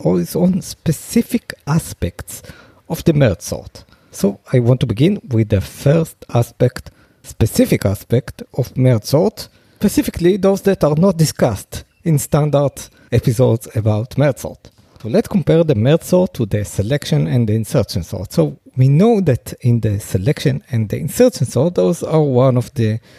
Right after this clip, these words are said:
naive algorithms for sorting, and they take an, uh, asymptotic type of, uh, O of n squared. The merge sort takes O of n log n.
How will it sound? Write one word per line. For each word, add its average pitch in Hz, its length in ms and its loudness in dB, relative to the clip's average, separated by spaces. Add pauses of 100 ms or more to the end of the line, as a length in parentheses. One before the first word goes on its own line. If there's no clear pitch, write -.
(160)
naive 117 560 2
algorithms 104 640 -2
for - 220 0
sorting, 165 480 2
and 131 220 0
they 131 200 -2 (100)
take - 320 -4 (400)
an, 143 260 2
uh, 139 500 0 (100)
asymptotic 202 640 0
type 175 400 -2
of, - 340 -2
uh, 131 320 2
O 175 180 4
of - 180 -6
n 143 200 2
squared. - 540 -2 (400)
The 117 580 -4
merge 147 340 2
sort - 580 -2 (200)
takes - 400 0
O 170 180 6
of 165 140 -2
n 135 200 4
log 127 160 0
n. 104 200 -2